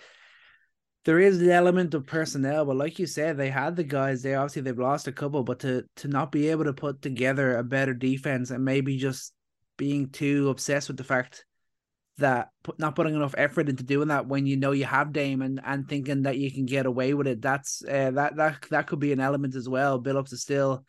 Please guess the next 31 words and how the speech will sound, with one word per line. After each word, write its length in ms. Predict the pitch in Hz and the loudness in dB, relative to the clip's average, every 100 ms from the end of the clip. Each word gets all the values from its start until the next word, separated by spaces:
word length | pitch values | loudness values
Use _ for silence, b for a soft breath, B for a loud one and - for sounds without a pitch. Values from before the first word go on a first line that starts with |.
| b b b b b b | b b b b b b
a, 80 | 131 | 2
a, 460 | 127 131 131 139 139 | 4 4 2 0 -4
a 80 | 127 | -6
somewhat 480 | 135 156 151 143 139 139 | -4 -2 0 0 0 -4
in-, 220 | 139 143 139 | -2 -2 -2
inexperienced 840 | 147 135 - 147 139 147 131 131 | -2 -2 -4 0 2 2 0 -2
coach, 420 | 147 143 143 - | 2 2 0 -4
but 160 | 135 101 | -6 -2
yeah, 480 | 139 139 135 135 123 _ _ _ _ _ _ _ | 2 2 2 2 -2 _ _ _ _ _ _ _
seeing 440 | - 175 175 170 | -2 4 4 4
that 280 | 165 160 147 | 2 2 0
is 160 | 131 | -2
definitely 540 | 127 143 143 156 143 135 | -2 -2 -2 -4 -2 -2
disappointing. 680 | 139 139 135 139 143 139 127 | -4 -8 -6 -2 0 0 0
And 100 | 131 | -2
I 40 | |
think 220 | 131 135 | -2 -2
that's 180 | 139 139 | -2 0
obviously 280 | 139 143 139 | 0 -2 -4
something 360 | 143 135 139 | -2 -2 -2
that 140 | 123 123 | -2 -2
he's 200 | 127 135 | -4 0
gotta 220 | 143 135 | 2 2
look 180 | 135 135 | 2 0
at 140 | 139 | -2
himself, 540 | 127 - 135 143 139 - | -2 -2 0 0 -2 -4
and 320 | 131 127 131 | 0 0 0
the, 360 | 127 127 123 120 b b b b _ | 0 -2 -2 -6 b b b b _
the 100 | 127 | -10
Trailblazers 800 | - 135 143 139 139 131 131 127 | -2 2 2 4 2 2 0 0
as, 340 | 127 123 | 0 -2